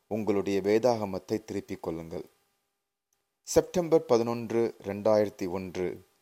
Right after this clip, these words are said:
அமெரிக்கா வரலாற்றில் நிரந்தரமாக குறிக்கப்பட்டுவிட்ட ஒரு நாளாகும். அன்றைக்கு காலையில்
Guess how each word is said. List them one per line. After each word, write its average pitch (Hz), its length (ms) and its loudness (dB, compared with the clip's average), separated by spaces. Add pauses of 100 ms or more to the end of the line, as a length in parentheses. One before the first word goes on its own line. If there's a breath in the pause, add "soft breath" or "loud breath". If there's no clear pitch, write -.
(340)
அமெரிக்கா 131 600 2
வரலாற்றில் 101 800 0 (140)
நிரந்தரமாக 120 1160 2 (520)
குறிக்கப்பட்டுவிட்ட 101 1300 -2 (440)
ஒரு 98 260 -2
நாளாகும். 90 600 -2 (1200)
அன்றைக்கு 131 520 0
காலையில் 101 600 2